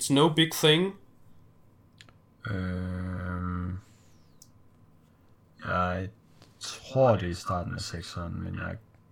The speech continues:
Speaker 2: jeg er sgu ikke sikker.
Speaker 1: Det øjeblik vil
Speaker 2: Jo,
Speaker 1: jeg
Speaker 2: jo, jo, det er, det, det er jeg ret sikker på, fordi, øhm, det er jo i starten af filmen, og starten af fi-, femeren starter i hvert fald med, at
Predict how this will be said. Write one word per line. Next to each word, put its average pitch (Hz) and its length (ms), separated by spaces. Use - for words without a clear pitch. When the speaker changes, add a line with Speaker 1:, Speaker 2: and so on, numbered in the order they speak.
Speaker 2:
jeg - 80
er 98 80
sgu - 180
ikke 92 180
sikker. - 320
Speaker 1:
Det 247 260
øjeblik 185 560
vil 156 100
Speaker 2:
Jo, 143 100
Speaker 1:
jeg 147 120
Speaker 2:
jo, 127 120
jo, 110 220
det 104 160
er, 90 220
det, 90 480
det 117 80
er 117 40
jeg 110 100
ret 95 160
sikker 87 220
på, 90 160
fordi, 95 440
øhm, 90 420
det - 80
er 107 60
jo 98 60
i 95 40
starten 92 420
af - 60
filmen, 90 340
og - 60
starten 107 340
af 87 60
fi-, - 280
femeren 120 280
starter 92 420
i 90 100
hvert 92 240
fald - 180
med, 90 300
at 90 80